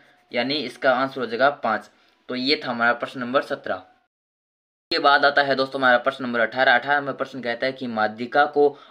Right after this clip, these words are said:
आलेख्य विधि द्वारा निम्न में से किस से प्राप्त किया जाता है? तो इसका आंसर हो जाएगा हमारा ऑप्शन नंबर एक, त्वरण। इसके बाद आता है नेक्स्ट प्रश्न, उन्नीसवें प्रश्न, कि यदि कुछ प्रेक्षणों का माध्य सत्ताईस तथा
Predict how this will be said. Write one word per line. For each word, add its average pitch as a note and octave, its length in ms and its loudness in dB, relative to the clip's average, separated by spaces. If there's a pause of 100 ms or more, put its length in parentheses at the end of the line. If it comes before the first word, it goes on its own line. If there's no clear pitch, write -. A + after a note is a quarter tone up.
आलेख्य D3+ 500 2
विधि B2+ 340 -8
द्वारा B2+ 320 2
निम्न C3+ 320 -6
में C#3 140 -6
से C3+ 180 -8
किस D#3 360 -10
से D#3 120 -4
प्राप्त C3 340 -2
किया B2 140 0
जाता A2 220 -2
है? G#2 200 -8 (260)
तो A#2 80 -6
इसका C#3 320 0
आंसर C3+ 300 -2
हो A#2+ 80 -2
जाएगा A#2 180 -2
हमारा A#2 240 -2
ऑप्शन A#2 280 -6
नंबर A#2+ 260 -2
एक, A2 300 -6
त्वरण। A2 380 -2 (400)
इसके C#3 260 -6
बाद C3 200 4
आता B2+ 180 4
है B2 180 -2
नेक्स्ट C3 240 -4
प्रश्न, B2 320 -10
उन्नीसवें C3 560 -8
प्रश्न, C3 280 -10 (440)
कि C#3 220 -2
यदि D3+ 220 -4
कुछ E3+ 240 -14
प्रेक्षणों C#3 480 -6
का C3+ 160 2
माध्य B2 420 -2
सत्ताईस C3 500 -2
तथा B2+ 320 -8